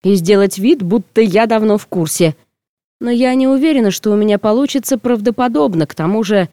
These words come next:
мне охота посплетничать. Я тоже удивилась, признаюсь я. И знаешь что? Они с ней абсолютные противоположности.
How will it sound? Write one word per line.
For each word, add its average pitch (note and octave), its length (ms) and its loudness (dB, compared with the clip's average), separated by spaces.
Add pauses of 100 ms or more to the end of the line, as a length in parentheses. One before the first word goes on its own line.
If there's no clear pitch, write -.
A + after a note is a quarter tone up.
(400)
мне D#3+ 240 0
охота D#3 340 -6
посплетничать. - 920 -4 (800)
Я D4 280 0
тоже G3 340 0
удивилась, E3 580 0 (220)
признаюсь F#3 540 0
я. E3 260 0 (600)
И E4 100 0
знаешь F4 360 0
что? D#4+ 340 -2 (600)
Они C#4+ 400 4
с - 120 -4
ней E4 340 4 (140)
абсолютные C#4 720 2
противоположности. C#4 1200 -2